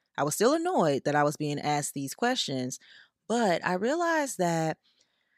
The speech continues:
there are some strategies that I can employ to navigate these situations with grace and assertiveness. So I just wanna give you guys a few tips for dealing with family expectations and all the crazy and intrusive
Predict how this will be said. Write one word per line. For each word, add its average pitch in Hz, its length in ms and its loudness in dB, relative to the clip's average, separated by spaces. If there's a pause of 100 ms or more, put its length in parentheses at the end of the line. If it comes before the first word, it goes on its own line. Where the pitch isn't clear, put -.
(180)
there 185 280 4
are 269 160 0
some 330 200 -4
strategies 180 880 0
that 156 220 0
I 151 200 0
can 151 600 -4 (100)
employ 165 760 0
to 160 100 -6
navigate 165 560 -2
these 156 180 -6
situations 147 960 -4
with 156 260 -2
grace 143 480 -6 (120)
and 151 180 -8
assertiveness. 175 600 -4
So 151 360 0 (420)
I - 60 -6
just 202 140 0
wanna 254 160 0
give 202 140 -2
you 190 100 -6
guys 175 280 4
a 175 60 -2
few 156 240 -4
tips - 460 0
for 151 260 0
dealing 165 560 -2
with 147 260 0 (420)
family 151 340 -4
expectations 185 1080 -2
and 156 100 -4
all 160 260 4
the 147 120 -4
crazy 170 720 0
and 151 100 -2
intrusive 151 840 -2